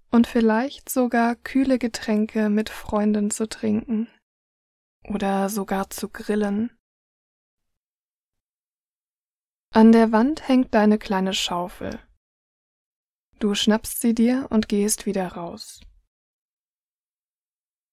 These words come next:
Nach diesem kurzen Moment im Schatten fällt dir erst auf,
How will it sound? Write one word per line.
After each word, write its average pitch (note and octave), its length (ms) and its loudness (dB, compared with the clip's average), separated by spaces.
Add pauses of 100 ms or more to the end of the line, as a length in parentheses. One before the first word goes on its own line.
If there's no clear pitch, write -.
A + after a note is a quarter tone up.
(360)
Nach A3+ 300 4
diesem A3 420 4
kurzen B3 480 2
Moment G#3+ 460 4
im G3+ 100 -4
Schatten A3 600 -4
fällt - 440 0
dir A3+ 120 2
erst G#3+ 340 -4
auf, G3 340 -6